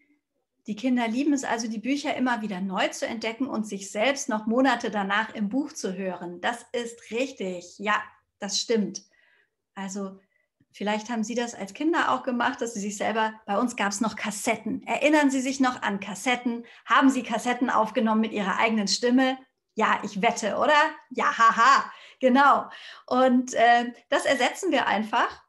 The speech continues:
und machen das ganz, ganz, äh, kurz und schmerzlos durch dieses Gerät hier. Das funktioniert auch wirklich ganz schnell und problemlos und das kann man auch mal, kann man auch mal dazwischen schieben.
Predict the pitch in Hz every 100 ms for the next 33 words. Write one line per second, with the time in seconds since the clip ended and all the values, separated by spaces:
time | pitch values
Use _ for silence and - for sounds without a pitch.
0 | - 233 226 233 269 233 214 - 214 233
1 | 311 - 240 254 - - 233 214 220 214
2 | 285 339 - 240 - 214 214 - - 285
3 | 285 - 240 226 226 220 226 - 208 214
4 | 320 - 269 269 269 _ - - - 208
5 | - 269 269 240 226 247 - 208 214 233
6 | 233 226 226 - _ _ _ _ _ -
7 | 196 214 214 - 220 196 214 233 - 202
8 | 202 233 190 208 233 247 220 226 - 196
9 | 196 - 208 208 208 - 190 202 185 185
10 | 202 _ _ _ _ _ _ - 226 220
11 | 180 196 190 190 - 302 - 269 - 247
12 | 240 233